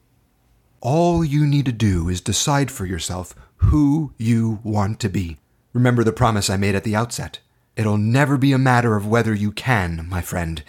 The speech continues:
It'll only be a matter of whether you will. The question in front of us, making believe, playing pretend, is only about who you want to be, what willingness you have, and if you have the willingness to do the work to make believe,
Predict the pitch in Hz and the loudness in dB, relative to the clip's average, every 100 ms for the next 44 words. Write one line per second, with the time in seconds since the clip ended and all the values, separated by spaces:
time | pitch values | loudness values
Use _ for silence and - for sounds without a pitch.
0 | - - 139 107 - 147 151 147 139 120 | -12 -2 -2 0 0 2 4 2 2 2
1 | 104 101 113 123 131 110 95 107 123 123 | 0 0 0 0 -2 -4 -2 0 2 2
2 | 123 110 123 107 110 104 82 - _ _ | 2 2 2 2 0 0 -4 -14 _ _
3 | 113 - - 147 - 160 143 143 151 139 | -10 -2 0 0 0 0 0 0 0 0
4 | 117 90 - - - 104 117 135 156 151 | 0 -2 -8 -12 -10 -2 0 2 0 2
5 | 147 147 147 101 92 - - - - 135 | 2 2 2 0 -6 -12 -18 -16 -2 2
6 | 156 156 143 151 - 151 139 120 117 139 | 2 2 0 -2 0 0 2 2 0 -2
7 | - 160 170 165 156 123 120 110 135 160 | 2 2 4 2 2 2 2 2 0 -2
8 | 131 131 113 107 131 147 113 95 92 80 | 0 0 0 0 0 -2 -6 -8 -8 -10
9 | - - - 147 - 143 127 147 180 160 | -14 -18 -4 -2 -2 -2 2 4 4 4
10 | 110 92 - 110 90 92 85 180 85 98 | 2 0 -2 -2 -2 -2 -4 -6 -8 -4
11 | 156 196 165 147 110 117 110 117 175 170 | -2 0 0 -2 0 -2 0 2 2 4
12 | 139 98 - - 120 - 180 180 147 123 | 2 0 -4 -6 -6 0 2 2 2 2
13 | 120 151 127 - 113 131 131 - 120 123 | 2 0 -2 -4 -2 -2 -2 -2 0 2
14 | 107 98 | 0 -2